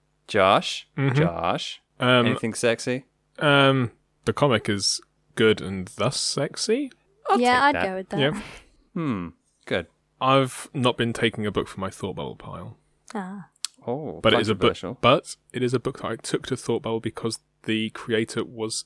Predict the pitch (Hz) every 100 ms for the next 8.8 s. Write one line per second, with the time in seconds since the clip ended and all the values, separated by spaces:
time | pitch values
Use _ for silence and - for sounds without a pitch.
0 | _ - 120 120 - 247 254 262 254 254
1 | 254 247 240 214 175 143 - 165 165 185
2 | - 359 392 - - 87 101 - _ _
3 | - - 127 110 110 110 110 - 127 -
4 | 113 110 - 107 107 104 104 104 98 -
5 | _ - 127 160 165 - 110 107 95 90
6 | 98 85 - 92 92 - 95 98 110 113
7 | - - - - 120 123 135 139 123 117
8 | 117 120 - 123 113 113 110 110